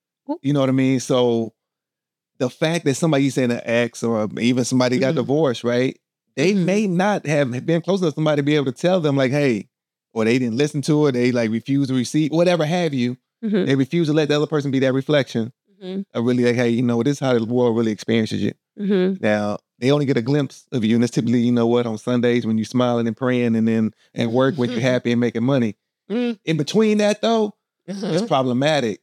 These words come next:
Speaker 2: because you got, you fire off this, you can, somebody can't say nothing, this, that, and the, I mean, like, <laughs> you
Speaker 1: Yeah,
Speaker 2: literally,
Speaker 1: yeah.
Speaker 2: like, so, but it's the idea, like, ne-, they never got close enough to, like, to be able to receive or hear it.
Speaker 1: Yeah.
Speaker 2: So it gets, it gets problematic.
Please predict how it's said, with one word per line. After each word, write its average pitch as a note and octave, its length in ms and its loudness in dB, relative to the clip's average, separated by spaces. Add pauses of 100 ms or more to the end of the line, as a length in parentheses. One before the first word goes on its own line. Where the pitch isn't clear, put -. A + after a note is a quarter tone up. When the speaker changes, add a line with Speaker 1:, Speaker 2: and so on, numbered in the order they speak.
Speaker 2:
because A#2+ 260 0
you C#3+ 80 -2
got, B2+ 220 0
you A2+ 100 -2
fire C3 260 0
off B2+ 180 2
this, C3+ 320 2
you A#2+ 80 -2
can, A#2 140 -8
somebody B2+ 280 0
can't C3 240 -2
say C3 160 0
nothing, C3 320 -2
this, C3 140 0
that, C3 120 0
and C3 80 0
the, C3 120 0
I D3+ 60 0
mean, F#3 180 2
like, F#3 120 2
<laughs> - 380 -8
you E4+ 120 -10
Speaker 1:
Yeah, E3+ 220 0
Speaker 2:
literally, G#3+ 200 -2
Speaker 1:
yeah. F3+ 280 0
Speaker 2:
like, - 260 -2
so, G#3 360 0 (220)
but F#3+ 280 0 (200)
it's E3 140 -2
the - 100 -2
idea, D#3+ 460 2
like, C#3+ 160 -2
ne-, C#3 240 -2
they B2 140 0
never A2+ 260 2
got G#2+ 180 -2
close C#3 260 0
enough A#2 120 -2
to, A#2+ 80 0
like, A2+ 400 -2
to - 100 -8
be A#2 160 2
able A2+ 160 0
to G#2+ 80 2
receive E3 640 0
or E3 160 2
hear A3 340 0
it. - 100 -10 (1040)
Speaker 1:
Yeah. F#3 160 -12
Speaker 2:
So C3 120 2
it A2 40 0
gets, A#2 180 -2
it - 60 -10
gets A#2 140 -2
problematic. A2 500 -2